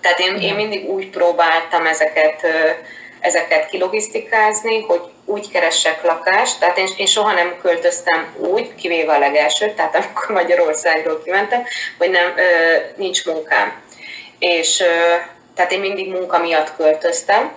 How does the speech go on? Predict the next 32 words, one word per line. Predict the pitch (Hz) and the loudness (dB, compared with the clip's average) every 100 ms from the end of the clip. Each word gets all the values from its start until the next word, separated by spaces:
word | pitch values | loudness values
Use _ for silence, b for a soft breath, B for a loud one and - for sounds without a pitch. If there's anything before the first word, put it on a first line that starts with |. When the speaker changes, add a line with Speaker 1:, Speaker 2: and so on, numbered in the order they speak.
| - - | -14 -6
Speaker 1:
és, | 175 170 175 180 - | -4 -2 0 0 2
ö, | 185 180 180 180 180 B B B - | 4 4 4 2 -2 B B B -6
és | 185 | -2
akkor | 196 208 196 | 0 0 0
nyilván | 196 208 196 | 0 0 0
tudtam, | 208 190 196 | -2 -2 -2
hogy | 190 175 | 0 0
hova | 185 180 | 4 4
kell | 175 170 160 | 4 2 2
mennem | 160 160 151 151 | 0 -2 -2 0
dolgozni, | 240 226 208 202 | 2 2 0 0
nyilván | 175 175 170 165 | 0 2 2 0
tudom, | 190 175 170 | -2 -2 0
hol | 170 160 | 0 2
van | 151 | 2
a | 147 | 2
városközpont, | 165 156 156 - 214 233 254 240 240 B B B B | 2 2 0 0 -2 -2 0 0 -2 B B B B
és, | 175 175 - | -2 2 2
ö, | 185 180 180 170 - - - - - | 2 2 2 -2 -8 -18 -20 -20 -8
és | - - - - - | -2 -2 -2 -6 -4
próbáltam | 208 202 180 175 180 180 | 0 4 4 4 2 2
úgy | 175 | 0
kimatekozni | - 180 165 175 - - - 160 | 0 -2 0 0 0 0 -2 -4
a | 156 | -4
dolgot, | 156 196 226 233 226 - | 2 4 4 2 -2 -4
hogy, | 202 190 190 | -2 -2 -2
ö, | 202 185 185 180 - | -2 0 2 0 -2
hogy | 185 180 | -6 -6
nekem | 180 - 185 | -4 -2 -2
ne | 170 | -2
kelljen | - 165 160 165 160 | 0 0 2 0 -2
bérletre | 165 160 160 156 165 156 156 - | 0 0 0 -2 0 0 -2 -8